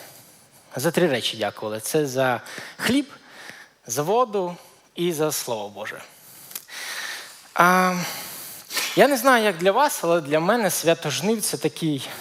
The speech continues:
особливий, особливе свято, коли я постійно думаю, що якщо, е,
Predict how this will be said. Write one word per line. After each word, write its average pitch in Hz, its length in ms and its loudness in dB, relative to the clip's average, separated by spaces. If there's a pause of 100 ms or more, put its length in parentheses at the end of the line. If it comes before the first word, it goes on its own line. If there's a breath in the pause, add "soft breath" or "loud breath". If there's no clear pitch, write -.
(180 loud breath)
особливий, 143 760 -2 (400 loud breath)
особливе 139 440 0
свято, 202 540 0 (580 loud breath)
коли 180 720 2 (1400 loud breath)
я 165 120 4
постійно 180 440 0
думаю, 202 400 0
що 175 380 4 (1300 loud breath)
якщо, 196 800 2 (360 loud breath)
е, 131 380 2